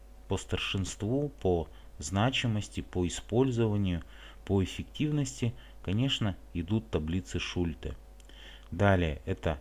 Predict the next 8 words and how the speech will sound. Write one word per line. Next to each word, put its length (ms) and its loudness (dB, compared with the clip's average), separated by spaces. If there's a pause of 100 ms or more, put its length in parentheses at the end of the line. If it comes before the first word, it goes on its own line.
(280)
красно-чёрная 920 2
таблица 540 -2
Горбова, 600 4 (880)
корректурная 800 2
проба 340 2
Бурдона, 760 2 (1160)
кольца 400 8
Ландольта, 800 4